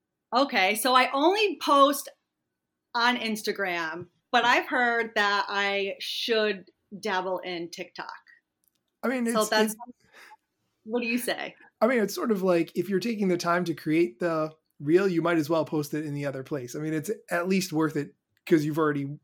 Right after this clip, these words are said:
Speaker 2: worked to make the content. You know what I mean? We could get into that <laughs> later.
Speaker 1: That's a good point. That's a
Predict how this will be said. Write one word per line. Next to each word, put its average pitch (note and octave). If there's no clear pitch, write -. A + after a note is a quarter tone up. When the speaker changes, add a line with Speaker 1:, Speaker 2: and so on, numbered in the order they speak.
Speaker 2:
worked D#3
to E3
make D3
the D3+
content. C#3+
You D#3+
know D#3+
what E3
I E3
mean? E3
We D4
could D4
get G#3
into D#3
that C#3+
<laughs> -
later. G#3+
Speaker 1:
That's -
a -
good -
point. A3+
That's -
a -